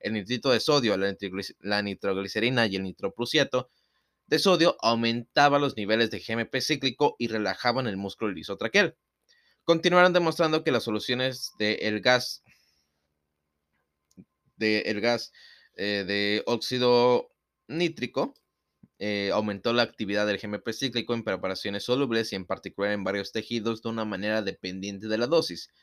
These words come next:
Y el óxido nítrico solo y en combinación con ácida de sodio, nitrito de sodio, hidro-, y hidroxicilamina y nitroprusiato de sodio aumentaban los niveles de G M P cíclico aproximadamente, eh, al mismo grado.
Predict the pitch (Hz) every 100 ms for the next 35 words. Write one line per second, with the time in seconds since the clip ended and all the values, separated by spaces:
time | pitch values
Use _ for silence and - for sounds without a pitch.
0 | _ _ _ - 143 160 156 165 160 143
1 | 147 139 127 143 147 143 - 101 98 -
2 | 113 110 120 117 - 120 110 110 110 -
3 | 143 113 120 117 92 98 98 92 120 120
4 | 110 98 95 - - 101 98 92 - 113
5 | 104 - 98 110 104 107 127 113 - 95
6 | 98 92 92 98 101 98 - - 120 120
7 | 92 92 95 95 - 110 117 117 117 107
8 | 98 95 - 87 92 107 185 165 135 143
9 | - _ _ _ - 135 151 143 147 156
10 | 151 147 151 151 - 107 107 107 104 -
11 | 107 107 120 131 220 185